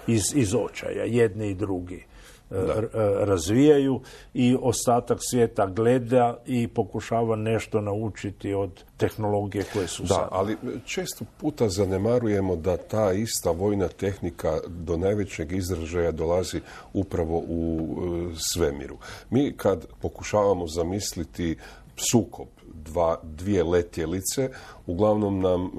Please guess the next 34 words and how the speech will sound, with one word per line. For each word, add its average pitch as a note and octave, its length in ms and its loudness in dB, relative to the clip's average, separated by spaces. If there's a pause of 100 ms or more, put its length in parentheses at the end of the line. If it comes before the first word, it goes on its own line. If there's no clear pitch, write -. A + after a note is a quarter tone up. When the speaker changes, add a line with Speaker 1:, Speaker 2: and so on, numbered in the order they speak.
(300)
Speaker 2:
dolazi F2+ 480 0
pred E2 240 -6
oči F2+ 260 -2
onaj E2+ 180 0
dogfight D#2 680 -2 (240)
iz E2 140 -6 (260)
Prvog D#2+ 280 0 (140)
svjetskog D2 400 -10
rata, D2 320 -4
recimo, D2 400 -8
jer D2 100 -4
je D2 60 -6
to E2 160 -4
tamo D#2+ 280 -2
bilo D#2+ 240 -4
najljepše D#2+ 480 -2
zagledati. - 640 -4 (580)
Ali F#2+ 240 0
po A#2+ 140 -8
svemu E3 280 2
sudeći, C#3+ 500 0
sad A#2 280 2
nakon F#2 240 -2
sto A2 280 2
i, F2 200 0
i D#2+ 180 -6
petnaest F2+ 480 -2
godina B2 400 4
imamo C#3 300 4
istu D#3 260 -2
tu C#3+ 140 -2
stvar C3+ 240 0
u A2+ 60 0
svemiru. - 460 -2